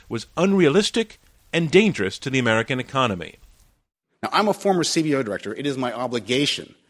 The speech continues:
Speaker 2: to stand up in public and say apocalyptic things about the budgetary future.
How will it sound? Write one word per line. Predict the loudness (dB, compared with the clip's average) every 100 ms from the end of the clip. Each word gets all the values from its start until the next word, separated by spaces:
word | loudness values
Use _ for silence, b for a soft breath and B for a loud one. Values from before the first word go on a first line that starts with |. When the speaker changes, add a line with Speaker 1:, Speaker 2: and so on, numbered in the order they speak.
| -14
Speaker 2:
to | -8
stand | -2 -2
up | -2
in | -4
public | -6 -6 -6 -10 -16 b b
and | -6
say | -6
apocalyptic | -2 -2 -2 -2 -4 -4 -14
things | -14 -8 -6 -4
about | -4 -6
the | -6
budgetary | -8 -8 -8 -10
future. | -8 -10 -10 -14